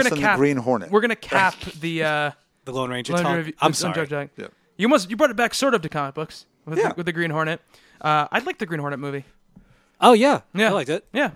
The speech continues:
Speaker 1: So it's probably worse. All right. <laughs> Um,
Speaker 3: Oh,
Speaker 1: let's
Speaker 3: it's
Speaker 1: move on.
Speaker 3: definitely worse than the Green Hornet.
Speaker 1: Yeah. Let's move on to, uh, books of the week.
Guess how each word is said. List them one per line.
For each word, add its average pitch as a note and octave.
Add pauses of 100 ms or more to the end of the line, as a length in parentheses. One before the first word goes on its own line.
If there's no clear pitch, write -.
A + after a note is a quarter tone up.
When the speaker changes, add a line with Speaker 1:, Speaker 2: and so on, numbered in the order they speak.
(180)
Speaker 1:
So E3+ (400)
it's -
probably G#3
worse. F3+ (260)
All F#3+
right. F#3+ (100)
<laughs> -
Um, F#3+ (220)
Speaker 3:
Oh, A3+
Speaker 1:
let's G#3+
Speaker 3:
it's B3+
Speaker 1:
move -
on. C3+
Speaker 3:
definitely D3
worse G2+
than G3+
the -
Green A2
Hornet. G3
Speaker 1:
Yeah. F3+
Let's G3
move A#3+
on G3+
to, F#3+
uh, F3
books F#3+
of F#3+
the F3+
week. F3+